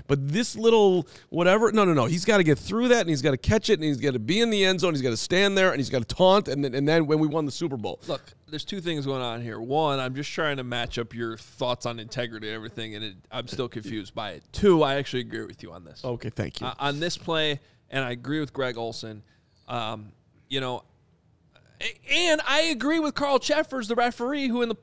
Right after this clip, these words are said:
Speaker 2: had the pool report with Lindsey Jones afterwards, and I think explained everything exactly right. There was a hold. They called the hold. We're sticking with the hold. Like, technically, the referees handle that the right way. It, it,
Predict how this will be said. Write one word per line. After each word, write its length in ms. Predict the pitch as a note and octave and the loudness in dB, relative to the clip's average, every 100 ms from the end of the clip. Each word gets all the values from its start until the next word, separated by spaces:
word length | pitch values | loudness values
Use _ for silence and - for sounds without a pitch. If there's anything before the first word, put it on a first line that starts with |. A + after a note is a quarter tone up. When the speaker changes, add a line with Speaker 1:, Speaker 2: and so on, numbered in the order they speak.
| - | -8
Speaker 2:
had 180 | F#3 G#3+ | -2 -2
the 60 | G3 | -2
pool 240 | - C4 | -4 -2
report 320 | A#3 A3+ A3 | -2 0 0
with 100 | G3 | 0
Lindsey 260 | G#3 G#3 G3 | -2 -4 0
Jones 320 | G3 A3 A3+ | 2 2 2
afterwards, 500 | G3 F#3+ G3+ G3+ G3+ | 0 0 0 0 0
and 80 | F#3+ | -2
I 120 | G#3 | -2
think 200 | G#3 A3 | -4 -6
explained 400 | G3 - G#3 G#3 | -6 -4 -4 -2
everything 360 | G3+ A3 G#3+ G#3+ | -2 -2 -2 -4
exactly 420 | G3+ G3+ G#3+ A3+ | -4 -2 -2 0
right. 260 | A#3 C4 F#3+ _ _ _ _ _ _ _ _ _ - | 0 0 -4 _ _ _ _ _ _ _ _ _ -4
There 160 | D3 A#3 | 0 2
was 160 | B3+ | 4
a 80 | C4 | 4
hold. 480 | G#3+ A#3+ C4+ C4+ - _ _ _ | 6 8 6 4 -4 _ _ _
They 100 | D#3+ | -4
called 280 | E3+ A#3+ B3+ | 2 2 4
the 120 | A#3+ | 2
hold. 480 | A#3 A#3+ A#3+ B3 G#3+ - - | 4 6 6 4 0 -14 -8
We're 80 | D#3+ | -4
sticking 300 | - A3+ A#3 | -2 -2 -2
with 100 | A3 | 0
the 100 | A3+ | 2
hold. 480 | G#3+ A#3 E3 B2 - | 6 4 4 0 0
Like, 260 | G3+ - - _ | 0 0 -18 _
technically, 580 | - B3+ B3+ C4 B3 B3+ | -2 -2 -2 -4 -2 2
the 120 | A#3+ | 4
referees 800 | A3+ A3+ - G#3+ G#3 G#3 G#3 - - _ _ _ _ | 4 2 -2 -4 -4 -4 -8 -10 -16 _ _ _ _
handle 320 | G3+ A#3 A3 | -2 0 2
that 180 | G#3 G3+ | 4 2
the 80 | F#3+ | 4
right 200 | G3 G3 | 2 2
way. 280 | F#3+ G3+ F#3 | 0 0 -2
It, 140 | E3+ - | -4 -8
it, 180 | G3 | -10